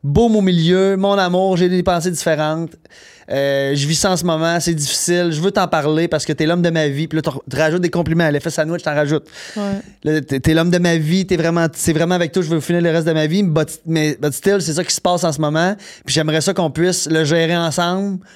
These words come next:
Speaker 1: pour que notre
Speaker 2: Oui.
Speaker 1: relation perdure dans le temps. Parce que c'est avec toi, je veux finir ma vie.
Speaker 2: Ouais.
Speaker 1: Mais si c'est pas ça que tu penses, laisse-les puis couche ailleurs, tu comprends ?
Speaker 2: Ouais.
Speaker 1: Divorce-toi puis les, les, couche ailleurs. Je pense.
Speaker 2: Je commence à regarder de plus en plus, ouais. Mais je pense que ça a le mérite d'être adressé.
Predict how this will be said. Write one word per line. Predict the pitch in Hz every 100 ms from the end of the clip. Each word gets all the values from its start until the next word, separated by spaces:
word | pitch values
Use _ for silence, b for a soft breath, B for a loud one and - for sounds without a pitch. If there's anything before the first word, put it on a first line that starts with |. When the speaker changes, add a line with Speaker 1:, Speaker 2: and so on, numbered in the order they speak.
| B B
Speaker 1:
pour | -
que | -
notre | - 262
Speaker 2:
Oui. | 233
Speaker 1:
relation | 170 165 190
perdure | 180 170 160 175
dans | 156
le |
temps. | 135 151 131 B 302 294
Parce | 147
que | -
c'est | 139
avec | 151 143
toi, | 175
je | 151
veux |
finir | 151 143
ma | 139 127
vie. | 127 113
Speaker 2:
Ouais. | 208 208 202 -
Speaker 1:
Mais | 127
si | - -
c'est | -
pas | 196
ça | 202
que | -
tu | -
penses, | 202 247 247 - - - B B B _ 147
laisse-les | 170 - 180 196
puis | 139
couche | 156 143
ailleurs, | 135 135 117
tu | -
comprends ? | 120 113 135 -
Speaker 2:
Ouais. | 202 190 -
Speaker 1:
Divorce-toi | 127 127 160 - - 151
puis | 143
les, |
les, | 131
couche | 120 123 113 135
ailleurs. | 127 117 107 - _ b b
Je | -
pense. | 175 135 -
Speaker 2:
Je | 208 214
commence | 208 214 220
à | 202
regarder | 196 185 185 202
de | 190
plus | - 196
en | 185 180
plus, | - 190 - -
ouais. | 214 196 _ _ _ _ _ _ _ _ _ _ _ _ _ _ _ _ _ -
Mais | 208
je | 196
pense | - 233
que |
ça | 202
a |
le | 190
mérite | 180 180
d'être | 180 180 196
adressé. | 202 - 190